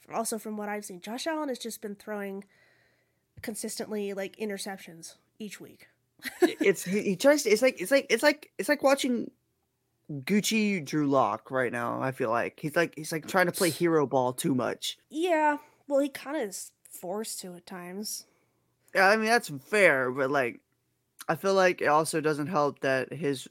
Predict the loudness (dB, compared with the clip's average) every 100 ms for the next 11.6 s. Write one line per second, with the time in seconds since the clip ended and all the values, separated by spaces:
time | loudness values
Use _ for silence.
0 | _ -8 -4 0 0 2 0 -2 -2 -4
1 | 0 0 0 -4 _ _ _ _ _ _
2 | -6 2 4 4 2 -4 -4 -4 -4 -6
3 | -10 -20 -20 -10 -8 -4 -4 -2 -2 -2
4 | -6 -6 -2 0 0 -2 -4 -4 0 0
5 | 0 -4 -6 -10 -12 -16 -16 -2 0 0
6 | -4 -2 0 0 0 4 6 4 0 0
7 | 2 4 2 0 6 6 6 2 0 0
8 | 0 2 2 0 -2 -2 -2 -2 -4 -6
9 | _ 4 4 -2 -2 -4 -2 -2 -2 -2
10 | -6 -8 -4 -2 -2 -2 -8 -8 -4 -4
11 | -2 -2 -2 -4 -8